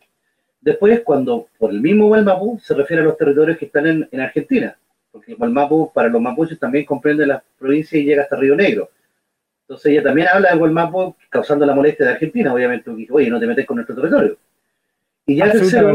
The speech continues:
Speaker 2: verdad,
Speaker 1: esta
Speaker 2: verdad.
Speaker 1: cuestión
Speaker 2: Previo,
Speaker 1: es que
Speaker 2: previo al viaje de, de
Speaker 1: Sí.
Speaker 2: Boric a Argentina, claro.
Speaker 1: Previo al viaje de Boric
Speaker 2: Poquitos
Speaker 1: a
Speaker 2: días
Speaker 1: Argentina,
Speaker 2: antes.
Speaker 1: con la embajadora que tienen, entonces, guau, pegándose balazo a los pies, lo, solito. Y ahora sale con esto de que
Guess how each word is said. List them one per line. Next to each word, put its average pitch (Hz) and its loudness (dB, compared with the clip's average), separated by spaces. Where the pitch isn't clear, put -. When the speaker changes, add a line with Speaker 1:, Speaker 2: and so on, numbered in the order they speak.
Speaker 2:
verdad, 151 0
Speaker 1:
esta 156 0
Speaker 2:
verdad. 160 2
Speaker 1:
cuestión - -2
Speaker 2:
Previo, 285 4
Speaker 1:
es - -2
que 147 0
Speaker 2:
previo 269 4
al 240 2
viaje 254 2
de, 233 2
de 202 0
Speaker 1:
Sí. 220 4
Speaker 2:
Boric 254 2
a - 2
Argentina, 214 0
claro. 165 0
Speaker 1:
Previo 135 2
al 113 0
viaje - -2
de 220 -4
Boric 214 0
Speaker 2:
Poquitos 294 0
Speaker 1:
a 269 0
Speaker 2:
días 277 2
Speaker 1:
Argentina, 147 0
Speaker 2:
antes. - -14
Speaker 1:
con 120 -14
la 117 -2
embajadora 120 0
que 185 -4
tienen, 214 0
entonces, - -6
guau, 117 -2
pegándose 123 -4
balazo 139 -2
a 110 -6
los - -10
pies, 156 -2
lo, 123 -10
solito. - -2
Y 147 -10
ahora 220 2
sale 208 0
con 190 -4
esto 202 -2
de 185 -2
que 190 0